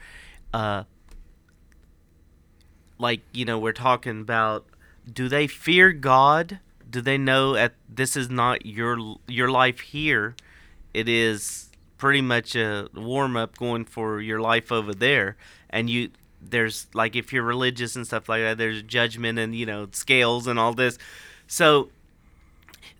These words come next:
the way I maneuver is, like, I'm fearful that if I slip and mess up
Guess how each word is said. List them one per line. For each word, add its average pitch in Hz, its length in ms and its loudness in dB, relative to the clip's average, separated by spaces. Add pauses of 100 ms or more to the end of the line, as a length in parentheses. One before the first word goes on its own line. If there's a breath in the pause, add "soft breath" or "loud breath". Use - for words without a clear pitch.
(260)
the 131 160 -4
way 175 480 6 (180)
I 185 300 10
maneuver 135 600 0
is, 120 320 -2
like, 120 360 0
I'm 214 300 4
fearful 117 640 -2 (180)
that 110 140 -10
if 110 160 -6
I 165 120 4
slip 143 480 -6
and 117 140 -8
mess 113 300 -4
up 120 300 -4